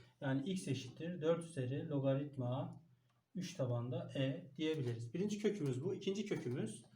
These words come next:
e, logaritma x üzeri ln üç eşittir üç dersek arkadaşlar, şu x yer değiştirdiği için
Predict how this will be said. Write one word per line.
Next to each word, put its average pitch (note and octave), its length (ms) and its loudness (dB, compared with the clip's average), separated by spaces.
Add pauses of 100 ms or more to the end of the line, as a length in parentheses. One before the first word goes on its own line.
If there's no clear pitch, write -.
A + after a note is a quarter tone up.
(760)
e, D3 160 -2
logaritma D3 1120 6 (1500)
x F#3+ 180 -6
üzeri D#3+ 340 4
ln D3+ 360 2
üç - 580 -4 (340)
eşittir C3 640 -2
üç - 240 -4
dersek E3+ 400 4
arkadaşlar, F3 440 -4
şu - 120 -6
x - 240 -4
yer G3 180 4
değiştirdiği F3+ 520 2
için - 300 -4